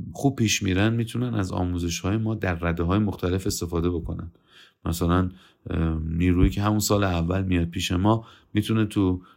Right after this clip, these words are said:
اه، بعضی از همایش‌های ما، اه، که حالا قیمتاش هم کم نیسته شرکت بکنه. نیرویی که، اه، سه سال، چهار سال پیش ما کار کرده باشه می‌تونه، اه، بیاد دورهٔ اسطوره‌ها حتی. اه،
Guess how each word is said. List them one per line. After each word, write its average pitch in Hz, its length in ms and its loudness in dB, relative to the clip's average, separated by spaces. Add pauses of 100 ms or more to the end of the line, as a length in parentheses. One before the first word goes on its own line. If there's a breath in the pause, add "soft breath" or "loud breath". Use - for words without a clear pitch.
(160 loud breath)
اه، 87 100 2
بعضی 92 320 4
از 104 120 0
همایش‌های 90 640 2
ما، 101 340 0 (360 soft breath)
اه، 85 380 2
که 90 120 -2
حالا 87 180 0
قیمتاش 87 540 0
هم 85 120 -2
کم 82 260 -2
نیسته 80 320 -4
شرکت 110 380 -2
بکنه. 87 360 -6 (760 loud breath)
نیرویی 98 280 8
که، 104 260 2 (260)
اه، 87 280 0
سه 110 180 0
سال، 107 240 2
چهار 98 300 2
سال 98 200 -2
پیش - 200 0
ما 87 160 0
کار 87 240 -2
کرده 85 320 -2
باشه 98 420 -2 (340 loud breath)
می‌تونه، 110 460 4 (260)
اه، 90 140 0
بیاد 101 240 2
دورهٔ 98 300 4
اسطوره‌ها 90 600 2
حتی. 120 320 -2
اه، - 100 -8